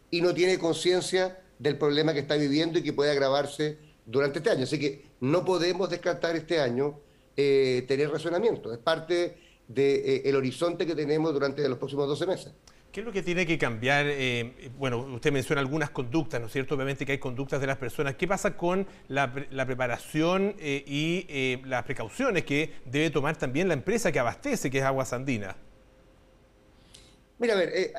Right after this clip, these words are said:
Speaker 1: Agua Andina, a raíz de los cortes de agua, Polo, del dos mil dieciséis y dos mil diecisiete, eh, hizo las obras que se le exigió, que le exigimos como autoridad en su momento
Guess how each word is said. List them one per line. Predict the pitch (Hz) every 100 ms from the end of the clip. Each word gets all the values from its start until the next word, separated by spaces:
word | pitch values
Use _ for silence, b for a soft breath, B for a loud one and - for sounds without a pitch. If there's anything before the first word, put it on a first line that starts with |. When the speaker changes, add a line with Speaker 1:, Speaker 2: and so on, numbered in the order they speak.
| -
Speaker 1:
Agua | 190 214
Andina, | 185 180 208
a | 196
raíz | 170 175
de | 185
los | 156
cortes | 175 175 175
de | 156
agua, | 147 151 165 160 156 156 147 147
Polo, | 156 160 160 175 -
del | 120 123 123
dos | 123
mil | 127 143 131
dieciséis | 123 120 151 156
y |
dos | 143
mil | 135 135
diecisiete, | 131 123 143 147 151 156 156 B _ -
eh, | 131 127 127 123 123 120 120 117 120 180
hizo | 185 214
las | 175 170 -
obras | 175 170 180 151
que | 143
se | 139
le | 135
exigió, | 135 123 151 170 170 -
que | 143
le | 127
exigimos | - - 196 -
como | 143
autoridad | 135 120 127 147
en | 156
su | 151
momento | 135 147 156 156 160 156